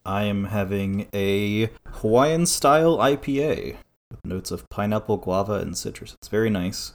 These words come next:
Um, and I was torn between drinking that and, uh, Norman Reedus's favorite drink, Monster. Um, so I decided what I'll do is, uh, not double fist 'em at the same time, but I'll,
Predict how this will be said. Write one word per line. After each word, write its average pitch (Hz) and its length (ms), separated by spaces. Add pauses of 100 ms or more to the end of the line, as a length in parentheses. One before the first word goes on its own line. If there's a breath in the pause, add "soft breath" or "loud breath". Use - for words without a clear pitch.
(120)
Um, 85 600 (440)
and 87 560 (160)
I 123 60
was 113 180
torn 151 260
between 139 280
drinking 120 340
that 110 360
and, 92 720
uh, 87 220
Norman 98 400
Reedus's 104 420
favorite 92 360
drink, 95 440
Monster. 107 640 (280)
Um, 85 580 (120)
so - 160
I 95 60
decided 92 460
what 90 100
I'll 85 100
do 90 460 (100)
is, 90 640 (220)
uh, 82 400 (180)
not 120 300
double 117 200
fist - 320
'em 104 60
at - 80
the 104 80
same 95 260
time, 90 300
but 85 80
I'll, - 220